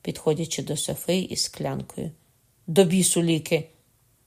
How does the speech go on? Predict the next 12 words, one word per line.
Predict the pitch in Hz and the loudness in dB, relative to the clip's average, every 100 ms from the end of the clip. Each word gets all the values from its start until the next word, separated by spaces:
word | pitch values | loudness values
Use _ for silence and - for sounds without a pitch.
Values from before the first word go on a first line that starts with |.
| _ _ _ - | _ _ _ -6
Овід, | 151 180 196 196 | 2 4 2 -4
одужуючи, | 170 143 160 175 180 175 - | -8 -6 -4 -2 -2 -4 -6
був | 156 151 | -6 -6
страшенно | - - 143 165 160 151 | -8 -6 -2 0 0 -2
дражливий | 147 160 - 170 196 208 202 - - - _ - | -4 -4 -2 0 0 -2 -6 -12 -20 -20 _ -2
і | |
завдавав | 165 151 139 139 165 175 | 0 0 0 0 2 0
чимало | - 156 156 147 139 | -2 -2 0 0 -2
клопоту | - 170 - 165 156 | -2 -4 -4 -8 -4
своїм | - 151 151 156 147 - - - _ | -4 -2 -2 -2 -4 -10 -20 -20 _
відданим | 160 156 139 165 160 151 | -4 -4 2 2 2 0
доглядачам. | 143 143 151 147 151 - - 127 | -2 -2 -2 -2 -4 -2 -4 -6